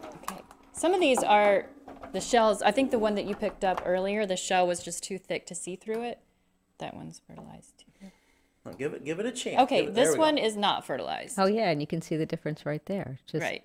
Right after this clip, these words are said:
Speaker 1: That you
Speaker 3: there's
Speaker 1: can
Speaker 3: no
Speaker 1: see
Speaker 3: shadows.
Speaker 1: the, yo-, the, the, you can barely see the yolk in there, and the
Speaker 3: Mm-hmm.
Speaker 1: yolk really just floats around as you move it.
Speaker 3: Mm-hmm.
Speaker 1: And it's just, like, barely, barely a little spot in there, but there's no veins,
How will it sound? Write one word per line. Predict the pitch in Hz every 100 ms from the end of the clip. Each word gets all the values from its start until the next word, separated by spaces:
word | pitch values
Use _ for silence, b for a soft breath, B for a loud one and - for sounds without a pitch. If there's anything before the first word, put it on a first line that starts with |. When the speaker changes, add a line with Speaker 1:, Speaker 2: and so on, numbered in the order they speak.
| -
Speaker 1:
That | 214 208
you |
Speaker 3:
there's |
Speaker 1:
can | 277
Speaker 3:
no | 185
Speaker 1:
see | -
Speaker 3:
shadows. | 165 156 160 262 254 -
Speaker 1:
the, | 226
yo-, | 226 - -
the, | - 214
the, | 196
you | 180
can | 214 214
barely | 202 240 285 339
see | 320 277
the | 240
yolk | 208 190 190 196
in | 247
there, | 254 254 262 262
and | 196
the | 160
Speaker 3:
Mm-hmm. | 170
Speaker 1:
yolk | 202 214 202 - _ _ -
really | 196 202 190
just | 185 - -
floats | 190 185 -
around | 185 185 185 185
as | 170 170
you |
move | 160 165 170
it. | 208 254 -
Speaker 3:
Mm-hmm. | 202 185 175 175 170
Speaker 1:
And | 185 185
it's | 165 -
just, | - 196 196
like, | 180 - _ _
barely, | 226 226 233 240 233 220
barely | 220 202 202 196 190
a | 180
little | 175 165
spot | - - 160 165
in | 165
there, | 160 160
but | 156 165
there's | 175 170
no | 185 202 220
veins, | 214 202 208 208 208 208 196